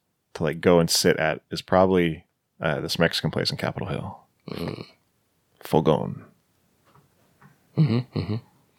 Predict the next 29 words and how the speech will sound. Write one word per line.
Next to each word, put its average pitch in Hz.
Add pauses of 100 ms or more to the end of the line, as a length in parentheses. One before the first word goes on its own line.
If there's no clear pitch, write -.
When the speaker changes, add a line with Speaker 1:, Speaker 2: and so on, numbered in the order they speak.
(380)
Speaker 2:
Actually, 123 (340)
Speaker 1:
They 104
Speaker 2:
the 98
Speaker 1:
got 185
Speaker 2:
pla- 185
Speaker 1:
really 107
good 80
tortas. - (1700)
Speaker 2:
Mm-hmm, -
mm-hmm, 95
mm-hmm. 135 (480)
I -
think, 147 (600)
like, 117
my 139
favorite 139
restaurant 113
just 101
in 92
general 110 (800)
is 92 (400)
the 98
Mongolian 85
Grill. - (840)
I -
love 90
that -
place. - (1120)
Speaker 1:
Yeah. 85